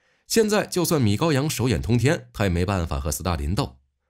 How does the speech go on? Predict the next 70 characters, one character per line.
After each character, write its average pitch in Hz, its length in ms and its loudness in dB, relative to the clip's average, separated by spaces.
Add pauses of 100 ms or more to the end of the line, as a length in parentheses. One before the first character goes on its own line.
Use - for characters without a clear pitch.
(160)
作 190 120 2
为 196 80 4
苏 190 160 2
联 170 160 2
笑 156 240 0
话 107 100 0
的 92 80 2
主 85 140 -2
角 87 120 2
之 107 140 0
一， 139 340 0
谁 170 280 0
敢 120 120 0
让 80 140 -2
斯 - 140 -4
大 139 120 0
林 120 160 0
不 127 120 -2
痛 85 160 0
快， 78 240 -2 (320)
发 110 160 2
配 101 160 0
西 98 120 0
伯 95 80 0
利 98 100 0
亚 107 100 0
种 104 120 -4
土 90 140 -6
豆 131 320 -2
都 80 140 0
算 80 200 0
是 - 140 -2
皇 71 300 -4
恩 87 80 2
浩 76 160 -6
荡 92 180 -2
了。 - 200 -10 (1080)
在 185 180 2
慈 165 300 2
父 156 100 -2
的 127 80 2
注 117 160 2
视 90 140 2
下， 82 320 -2
米 117 140 2
格 165 100 2
工 165 160 0
厂 101 260 0
不 120 120 -2
得 98 100 0
不 95 80 -6
采 82 160 -2
取 76 160 -2
三 95 220 0
班 101 120 0
倒 78 140 -2
的 76 80 -2
模 76 160 0
式， - 280 -4 (140)
纯 165 160 2
手 160 140 2
工 156 140 0
打 117 120 0
造 127 120 0
了 101 80 0
十 87 200 -4
架 123 160 -2
米 71 140 -2
格 82 100 -2
九， 78 280 -2